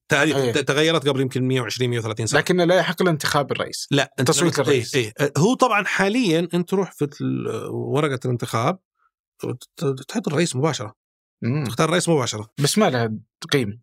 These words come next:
Speaker 1: إيه، لا، هم وش يسوون؟ أنت، ال-، ال-، الحزب عنده الديليجيتس حقينه اللي هم يمثلونه في الولاية. كل حزب من الحزبين مجهزهم، هذول جاهزين، هذول حقيني وهذول حقيني.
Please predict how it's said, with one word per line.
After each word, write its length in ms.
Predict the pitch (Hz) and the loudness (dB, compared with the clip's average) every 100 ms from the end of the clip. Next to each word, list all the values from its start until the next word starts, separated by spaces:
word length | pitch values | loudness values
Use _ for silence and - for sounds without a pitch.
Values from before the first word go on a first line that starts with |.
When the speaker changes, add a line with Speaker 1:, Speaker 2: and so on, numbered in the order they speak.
| - | -6
Speaker 1:
إيه، 280 | - 196 233 | 0 2 4
لا، 180 | 254 208 | 4 4
هم 100 | 240 | 2
وش 200 | 202 247 | 0 -2
يسوون؟ 520 | - 247 220 170 185 - | -2 0 2 2 2 0
أنت، 220 | 202 196 - _ _ _ - - - - - - - - - - | 0 -2 -14 _ _ _ -12 -12 -20 -16 -12 -12 -12 -18 -14 -2
ال-، 300 | 143 147 - | 0 0 0
ال-، 200 | 147 143 | 0 0
الحزب 580 | 135 - - 294 220 208 - | 0 2 4 4 2 -4 0
عنده 500 | 170 233 208 233 175 _ _ _ _ - | 2 2 2 0 -2 _ _ _ _ -6
الديليجيتس 580 | 120 120 170 131 131 - | -2 2 2 2 0 -2
حقينه 400 | 131 127 120 113 | -2 0 0 0
اللي 120 | 120 | 0
هم 100 | 135 | 2
يمثلونه 520 | 135 123 - 151 175 | 0 -2 0 2 2
في 120 | - | 0
الولاية. 400 | 135 110 101 107 - _ _ _ _ _ - | 0 -2 -4 -10 -16 _ _ _ _ _ 0
كل 140 | 247 214 | 2 2
حزب 220 | 196 151 | 0 0
من 60 | |
الحزبين 340 | 147 139 165 196 | -2 0 2 2
مجهزهم، 500 | 143 117 120 110 110 | 2 0 -2 -4 -4
هذول 220 | 117 120 | -2 -2
جاهزين، 340 | 113 107 107 | -2 -4 -4
هذول 200 | 104 120 | -2 -4
حقيني 280 | 107 113 139 | -4 -2 0
وهذول 240 | 143 117 104 | 0 -2 -4
حقيني. 400 | 110 107 104 | -6 -6 -8